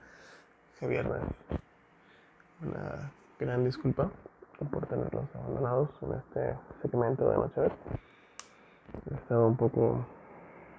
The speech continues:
pues, no ocupado, ¿no? Pero sí extrañado. Grabamos este, este episodio en un mes que es un poco pesado,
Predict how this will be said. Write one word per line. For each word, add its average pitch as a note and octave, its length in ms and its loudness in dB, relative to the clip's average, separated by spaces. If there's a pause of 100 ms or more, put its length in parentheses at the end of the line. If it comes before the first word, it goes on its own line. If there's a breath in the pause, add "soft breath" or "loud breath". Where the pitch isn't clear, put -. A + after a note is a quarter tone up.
(1000 loud breath)
pues, C3+ 220 -6
no D3 140 2
ocupado, C3+ 420 6
¿no? A#2 200 2
Pero - 260 -2
sí B2 80 -2
extrañado. - 560 -4 (1300 loud breath)
Grabamos C3 580 8
este, C3 500 4 (1080 loud breath)
este C3+ 200 -2
episodio B2 500 4 (1500 loud breath)
en C3+ 100 -6
un B2+ 200 0
mes B2 260 0 (760)
que - 120 -2
es C#3 120 -6
un C#3 200 -2
poco C#3+ 500 2 (1300)
pesado, B2 480 -4